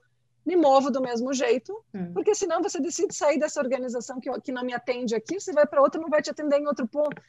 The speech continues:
Speaker 1: não resolve.
Speaker 2: Sim.
Speaker 1: De novo, se não é alguma coisa que
Speaker 2: Hum.
Speaker 1: pessoalmente te fira, os seus valores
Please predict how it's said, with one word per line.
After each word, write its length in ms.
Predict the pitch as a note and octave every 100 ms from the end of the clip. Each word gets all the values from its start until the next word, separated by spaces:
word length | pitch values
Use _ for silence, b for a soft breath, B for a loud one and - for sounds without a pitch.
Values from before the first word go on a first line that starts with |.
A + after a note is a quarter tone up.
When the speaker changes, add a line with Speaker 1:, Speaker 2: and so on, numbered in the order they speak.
| - D#4
Speaker 1:
não 120 | D4+
resolve. 720 | D4+ B3+ C#4+ D#4+ D4 G3+ G#3+
Speaker 2:
Sim. 260 | - F3+ E3+
Speaker 1:
De 100 | C4+
novo, 200 | C#4 A3
se 100 | C4+
não 140 | B3
é 60 | C4+
alguma 280 | D4 D#4+
coisa 320 | - C#4+ C4+ C4+
que 140 | A3+
Speaker 2:
Hum. 80 | G3+
Speaker 1:
pessoalmente 680 | C4+ C#4 C4 B3+ A#3+ A3+
te 140 | G#3+ G#3+
fira, 340 | - A#3 A#3+
os 80 | A#3
seus 220 | A3+ G3
valores 560 | G#3 G3+ G#3 G#3+ -